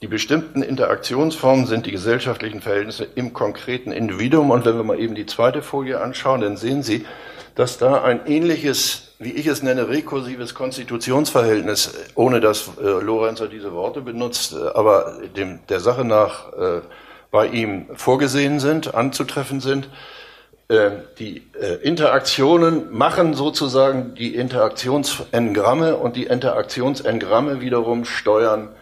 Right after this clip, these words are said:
in gewisser Weise das Verhalten in der Interaktion. Das ist hier eine einfache Figur. Und die dritte Folie bitte,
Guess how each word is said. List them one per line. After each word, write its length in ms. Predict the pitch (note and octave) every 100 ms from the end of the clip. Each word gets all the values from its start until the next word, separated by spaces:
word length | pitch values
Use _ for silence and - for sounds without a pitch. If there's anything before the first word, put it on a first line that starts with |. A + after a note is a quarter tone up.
| - _ _ _ _ -
in 320 | G2+ F#2 -
gewisser 400 | G#2 F#2+ A2 G2
Weise 320 | F2+ G2 G2
das 160 | G2 F#2+
Verhalten 640 | G#2+ F#2+ G2 G#2+ G2+ F#2+ - - -
in 120 | G#2
der 180 | F#2 G#2
Interaktion. 800 | G2+ G#2 - - - E2+ C#2+ -
Das 260 | G#2 -
ist 140 | - -
hier 160 | A#2
eine 180 | G#2+ F#2
einfache 400 | A2+ B2+ A2+ A2
Figur. 420 | A2+ F#2+ B2+ E3+
Und 320 | C#3 A#2+ -
die 100 | G#2+
dritte 280 | A2 C3 C#3
Folie 380 | C3 C3 C3 B2
bitte, 260 | A#2 A#2